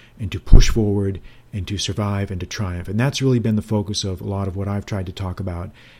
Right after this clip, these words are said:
is to enable, to impart that sense of peace and quiescence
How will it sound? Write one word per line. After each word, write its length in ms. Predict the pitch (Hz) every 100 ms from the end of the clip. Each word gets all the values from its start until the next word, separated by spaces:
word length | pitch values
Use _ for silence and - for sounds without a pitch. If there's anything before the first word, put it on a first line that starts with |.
| - -
is 220 | 95 -
to 140 | 104
enable, 380 | 98 107 101 101 - -
to 120 | 104
impart 400 | 90 - 131 -
that 200 | 98 -
sense 380 | - 98 92 - - -
of 180 | - 90
peace 440 | - 110 101 - - - - -
and 140 | 107 104
quiescence 680 | 120 98 95 - 92 -